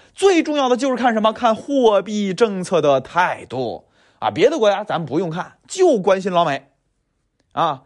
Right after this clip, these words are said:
别的国家是什么？是锦上添花，是添油加醋的啊！真正决定世界经济走向的，决定世界经济是快速发展，还是进入到衰退，还是进哪儿了？就看全世界最大的两个经济，一个是老美，一个是咱们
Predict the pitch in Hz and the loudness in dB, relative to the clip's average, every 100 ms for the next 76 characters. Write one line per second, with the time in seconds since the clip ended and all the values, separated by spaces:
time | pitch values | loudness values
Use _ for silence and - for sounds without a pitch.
0 | _ - 285 262 254 247 185 196 196 196 | _ -2 0 0 -4 -4 -2 -2 -2 -4
1 | 190 165 190 185 196 190 190 - _ - | -6 -6 -6 -6 -6 -4 -8 -12 _ -6
2 | 196 156 _ - 262 254 254 285 330 262 | -6 -6 _ -4 -2 0 0 -2 -2 -4
3 | 139 _ _ _ _ 175 180 359 381 370 | -6 _ _ _ _ -2 0 -2 -2 0
4 | 392 262 - 175 233 285 214 - - - | 0 0 -2 0 2 0 -6 -12 -12 -8
5 | 349 254 214 226 190 247 226 190 - 143 | -4 -4 -2 -4 -2 -4 -4 -4 -2 -2
6 | 120 190 165 - - - - 202 214 285 | -2 -6 -6 -10 -18 -20 -4 2 2 2
7 | 339 214 - _ - - 269 226 226 240 | -4 -8 -12 _ -10 -4 -2 -2 -2 -4
8 | 196 131 _ _ - 185 - - 349 320 | -4 -8 _ _ -2 -2 -2 -2 0 0
9 | 214 185 185 165 170 147 110 - _ _ | -2 -6 -6 0 0 0 -6 -10 _ _
10 | - 180 208 170 143 170 151 135 151 143 | -2 -2 0 -6 -6 -8 -4 -2 -2 -2
11 | 131 139 156 107 120 - _ _ - 339 | -4 -4 -6 -4 -6 -8 _ _ -2 0
12 | 233 - 220 175 160 185 190 165 160 180 | 0 0 -2 -2 -6 -6 -6 -6 -4 -4
13 | 131 139 131 117 123 151 127 220 285 262 | -2 -2 -4 -4 -8 -10 -8 -4 -2 0
14 | 226 208 175 175 139 139 | 0 0 -4 -4 -4 -4